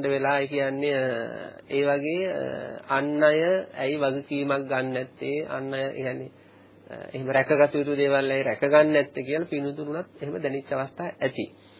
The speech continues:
ඉතින්, අ, ඒක පෘථග්ජන වශයෙන් ඇතින එකක්. නමුත්, අ, මෙතන ඊට වඩා වෙනස්ම දෙයක්. නමුත් මෙතනත්, අ, යම් කිසි විදියක එහෙම දෙයක් තියෙනවා. බුදුරජාණන් වහන්සේ බලාපොරොත්තු වුණා සාරිපුත්තයන් වහන්සේලා, මහා මොග්ගල්ලාණන් වහන්සේලා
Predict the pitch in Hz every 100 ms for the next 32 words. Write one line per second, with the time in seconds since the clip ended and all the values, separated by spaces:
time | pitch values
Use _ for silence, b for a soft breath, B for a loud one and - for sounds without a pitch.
0 | B B B B - - 131 180 190 170
1 | 151 131 120 110 110 135 131 135 160 151
2 | 175 175 170 143 123 - 113 104 107 -
3 | 151 170 - 139 143 143 - 117 113 123
4 | 123 170 165 151 135 113 117 156 - 123
5 | 117 147 131 - - 135 143 165 - 135
6 | 127 156 180 - - 127 131 127 147 175
7 | 196 202 185 170 160 156 139 135 127 131
8 | 175 175 147 156 147 143 135 127 120 117
9 | 120 127 151 359 B B B B B -
10 | 127 139 170 220 208 160 - 123 113 110
11 | 143 240 - 143 143 151 139 - 135 127
12 | 123 117 113 120 120 120 135 131 127 123
13 | 120 120 117 117 117 113 117 113 113 113
14 | 120